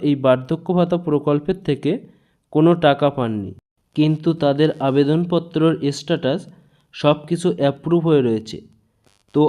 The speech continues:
আমি সর্বপ্রথম বলবো যে পুরাতন আবেদনকারী, যারা প্রতি মাসের টাকা প্রতি মাসের শেষে তাদের ব্যাংক অ্যাকাউন্টে পেয়ে আসছিলেন, তো সেই সমস্ত আবেদনকারীর ভিতরে অনেক আবেদনকারী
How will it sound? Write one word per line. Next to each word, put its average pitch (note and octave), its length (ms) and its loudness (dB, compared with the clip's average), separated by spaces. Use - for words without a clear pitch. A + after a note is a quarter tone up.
আমি C#3+ 260 2
সর্বপ্রথম D#3+ 680 -2
বলবো C3 380 0
যে C3 200 -2
পুরাতন D3+ 600 0
আবেদনকারী, B2+ 720 -4
যারা C#3+ 320 2
প্রতি D3 380 0
মাসের D3+ 460 0
টাকা C3+ 280 -2
প্রতি D#3 240 2
মাসের F3 340 2
শেষে D3 360 0
তাদের D3 320 2
ব্যাংক C3+ 340 0
অ্যাকাউন্টে E3+ 500 0
পেয়ে C3+ 280 2
আসছিলেন, A#2+ 480 -6
তো D3 120 0
সেই C#3+ 260 -2
সমস্ত E3+ 360 -4
আবেদনকারীর E3 720 0
ভিতরে C3+ 360 -2
অনেক C#3+ 320 0
আবেদনকারী E3 680 0